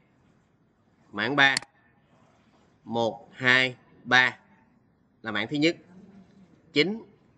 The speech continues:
tám, bảy, sáu, năm là mảng thứ hai. Chín, tám, bảy, sáu, năm. Được chưa?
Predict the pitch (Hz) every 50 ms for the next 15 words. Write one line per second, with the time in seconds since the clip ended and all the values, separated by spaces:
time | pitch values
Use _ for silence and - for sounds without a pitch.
0 | _ _ 127 127 135 147 180 220 - _ _ _ _ _ _ _ _ _ _ _
1 | - 110 110 104 104 107 123 147 170 - _ - _ _ - - - - 127 131
2 | 147 170 190 - _ _ 123 127 131 139 135 131 127 - _ _ _ _ _ _
3 | _ _ _ - 98 101 95 98 110 - 156 151 143 135 131 127 120 107 _ _
4 | _ _ _ _ _ _ _ _ _ _ _ _ _ _ - 139 139 156 185 214
5 | - _ _ _ _ _ _ - 123 127 135 151 180 196 - _ _ _ _ _
6 | 117 107 98 90 95 107 123 147 - _ _ _ - - - - 117 117 135 156
7 | 160 - _ _ - 120 120 123 120 113 104 _ _ _ _ _ _ _ _ _
8 | _ _ _ _ _ _ _ _ _ _ _ _ _ _ _ _ _ _ _ -
9 | 123 107 143 151 160 135